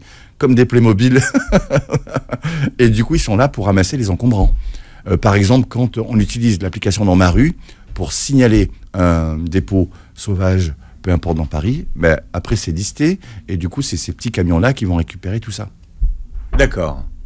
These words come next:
Speaker 2: Bien.
Speaker 1: Voilà.
Speaker 2: Ça, c'est, c'est toute la, c'est tout. Il y a, il y a encore d'autres membres qu'on n'a pas cités ?
Speaker 1: Euh, non, c'est, je crois que c'est
Speaker 2: Dans ce que,
Speaker 1: tout.
Speaker 2: dans la
Speaker 1: Il y a les
Speaker 2: fonction,
Speaker 1: chefs d'équipe, bien
Speaker 2: dans la
Speaker 1: évidemment.
Speaker 2: fonction des boueurs. À
Speaker 1: Les
Speaker 2: Paris,
Speaker 1: chefs
Speaker 2: dans une ville de, comme Paris, par exemple, c'est combien des boueurs ?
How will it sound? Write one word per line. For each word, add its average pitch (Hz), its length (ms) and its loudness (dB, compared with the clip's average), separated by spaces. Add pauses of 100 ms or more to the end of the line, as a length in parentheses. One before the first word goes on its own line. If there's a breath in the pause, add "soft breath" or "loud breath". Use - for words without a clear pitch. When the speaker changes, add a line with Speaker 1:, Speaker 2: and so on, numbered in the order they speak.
(200)
Speaker 2:
Bien. 101 180 -4
Speaker 1:
Voilà. - 140 -2 (100)
Speaker 2:
Ça, - 160 -4
c'est, 139 160 0
c'est 120 160 0
toute 175 260 -2
la, 131 160 2
c'est - 160 -2
tout. 156 200 -2
Il 151 60 2
y 147 40 4
a, 120 40 4
il 120 60 -2
y 135 40 2
a 139 60 6
encore 156 260 0
d'autres 151 320 -2
membres 151 280 2
qu'on 143 120 -6
n'a 131 100 2
pas 123 120 -2
cités ? 156 340 -8 (1120 soft breath)
Speaker 1:
Euh, 90 220 -6
non, 85 220 -2
c'est, 120 160 -6
je - 60 -8
crois 107 140 -10
que - 60 -12
c'est 92 120 -4
Speaker 2:
Dans 123 120 0
ce 104 80 -2
que, 143 80 -4
Speaker 1:
tout. 127 60 -2
Speaker 2:
dans 117 120 2
la 113 160 6
Speaker 1:
Il 104 60 -2
y 107 40 4
a - 20 6
les 110 80 8
Speaker 2:
fonction, - 120 4
Speaker 1:
chefs 110 120 4
d'équipe, 113 340 2
bien 101 120 2
Speaker 2:
dans 101 120 6
la 90 80 4
Speaker 1:
évidemment. 110 220 6
Speaker 2:
fonction 131 160 6
des 131 80 6
boueurs. 117 280 2
À 139 40 2
Speaker 1:
Les - 60 0
Speaker 2:
Paris, 202 140 6
Speaker 1:
chefs - 280 -6
Speaker 2:
dans 143 180 0
une 147 160 0
ville 147 160 -2
de, 135 80 2
comme 117 380 -2
Paris, 123 260 2
par 117 180 2
exemple, 127 340 2
c'est 120 120 -4
combien 120 300 0
des 117 100 4
boueurs ? 104 580 0